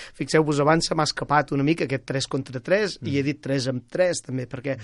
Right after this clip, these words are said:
Speaker 1: podien estar d'acord o podien estar en desacord. I al tanto, també podien ser quatre i dos o cinc i un. Però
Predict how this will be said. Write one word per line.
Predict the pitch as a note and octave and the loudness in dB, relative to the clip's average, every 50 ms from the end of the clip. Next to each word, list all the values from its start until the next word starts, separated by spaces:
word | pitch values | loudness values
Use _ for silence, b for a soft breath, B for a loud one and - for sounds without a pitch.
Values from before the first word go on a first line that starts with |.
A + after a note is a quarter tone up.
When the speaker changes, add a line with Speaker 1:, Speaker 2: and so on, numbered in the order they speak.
| G#2+ B B B | -16 B B B
Speaker 1:
podien | - D3 C#3 E3 F#3+ G3+ D3 C3 | -6 -4 -2 0 2 2 2 0
estar | B2 - - C3 | -2 -4 -4 -4
d'acord | C3 D3+ D#3 G3+ G#3+ G3 | -4 -4 -2 -2 -2 -2
o | E3+ | -2
podien | D#3 D3+ C#3+ D3 C#3 | -2 0 0 0 0
estar | C3 - - C3+ C3 | -2 -2 -2 -2 -2
en | C3 | -2
desacord. | B2 B2 A2+ A2+ A#2 - - C3 B2 - B B B B B B B B B | -2 -4 -6 -8 -8 -8 -6 -6 -6 -8 B B B B B B B B B
I | D#3+ E3 | 2 2
al | D#3 C3+ B2 | 2 2 -2
tanto, | - A#2+ C#3+ F#3+ G3+ F#3+ D3 | -4 -4 -4 -4 -4 -4 -2
també | - C3+ C#3 C#3+ | 0 0 0 0
podien | C#3+ F3 D3 D3+ C#3 | 0 0 0 0 0
ser | - - C3+ | -2 -4 -6
quatre | - - C#3 B2+ - B2+ B2 | -4 -6 -6 -6 -6 -8 -4
i | |
dos | A#2+ D3+ G#3 B3+ A3+ E3 | -2 -2 0 0 -2 -2
o | D3+ C#3 | -4 -6
cinc | - - C3+ B2 | -6 -8 -8 -6
i | B2 A#2+ | 0 2
un. | D#3 G#3 E3 A#2 A2 B B B B B B B B | 4 4 2 2 -2 B B B B B B B B
Però | - D3+ D#3+ D#3 D3+ D#3 D3+ | 0 4 6 6 6 6 4